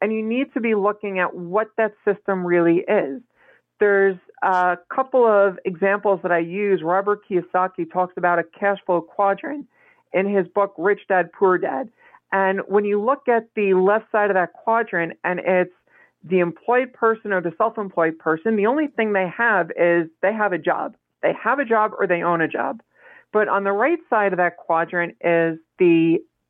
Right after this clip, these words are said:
business owner and the investor. And the reason the right side is where it's all at is because there's systems. If you think about those fast food restaurants that we all know, there's so many of them,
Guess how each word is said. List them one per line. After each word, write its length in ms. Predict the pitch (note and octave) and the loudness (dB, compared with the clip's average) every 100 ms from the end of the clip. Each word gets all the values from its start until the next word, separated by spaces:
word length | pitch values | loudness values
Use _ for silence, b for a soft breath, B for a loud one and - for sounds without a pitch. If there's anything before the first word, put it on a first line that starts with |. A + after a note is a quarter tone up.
| - | -2
business 320 | E3+ B3 A#3 | -2 -2 -2
owner 340 | C4 C4+ D4+ E4 - _ _ _ | 0 2 0 -4 -12 _ _ _
and 120 | G3+ | -4
the 100 | G3+ | -2
investor. 600 | F#3+ F3+ F3+ E3+ - C#4 - b b b | -2 0 -2 -2 -10 -12 -12 b b b
And 100 | G3+ | -2
the 80 | G#3 | 0
reason 340 | C4 D4+ D4 | 0 0 0
the 80 | A#3+ | 0
right 380 | F3 E3+ A3+ D#4 _ | -2 0 -2 -4 _
side 340 | - G3 F3+ F#3+ | -2 0 0 0
is 100 | F#3+ | -2
where 380 | F3 E3+ F#3 F#3 | -2 0 2 0
it's 120 | F3+ - | -2 -4
all 220 | E3+ E3 - | 0 0 0
at 280 | B3 A3+ - | 0 0 0
is 120 | F3+ F3+ | -4 -2
because 240 | F#3 F3+ | -2 -2
there's 180 | F3+ E3 - | -2 -6 -6
systems. 460 | - - D3 C3 B2+ _ b b - | -8 -6 -10 -10 -12 _ b b -6
If 160 | G#3 | -4
you 100 | A3+ A3+ | -6 -4
think 200 | C#4 D4+ | -4 -2
about 420 | C#4 A3+ A3 A3 | -2 0 0 -2
those 180 | F#3+ F3+ F3+ - | 0 -2 -2 -4
fast 300 | G#3 A3 A3+ - | 0 0 -2 -6
food 240 | A3+ G#3 | 0 0
restaurants 580 | F3+ F#3 F#3 F3 E3 D#3+ | 2 0 0 -2 -2 0
that 120 | G#3 | -2
we 160 | A3 B3 | -2 -4
all 340 | - B3+ B3+ | 0 2 2
know, 440 | A3+ G3 F3+ D4 C4 b b b b - | -2 -2 -2 -4 -10 b b b b 0
there's 160 | G#3 G#3 - | 0 0 0
so 140 | C4+ | 0
many 320 | C4 B3 A#3 | 2 -2 -2
of 260 | - G#3+ G3 | 0 -2 0
them, 280 | F3+ E3+ | 0 -2